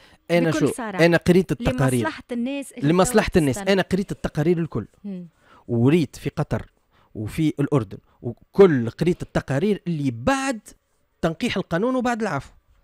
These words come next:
Speaker 1: التقارير الكل مشيت انه الصواب هو تمشي في العفو العام وتخلط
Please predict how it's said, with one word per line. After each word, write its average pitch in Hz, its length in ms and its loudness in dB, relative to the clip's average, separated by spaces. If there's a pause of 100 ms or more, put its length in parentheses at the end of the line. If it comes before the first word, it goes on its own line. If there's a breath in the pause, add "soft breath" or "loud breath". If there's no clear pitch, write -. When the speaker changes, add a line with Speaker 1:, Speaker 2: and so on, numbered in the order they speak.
(400)
Speaker 1:
التقارير 208 500 -4
الكل 180 460 -2
مشيت 165 420 0 (180)
انه 147 360 0 (180)
الصواب 147 520 2 (420 soft breath)
هو 120 360 2 (680)
تمشي 175 340 2
في - 120 -10
العفو 143 340 2
العام 208 340 0 (500)
وتخلط 170 840 -2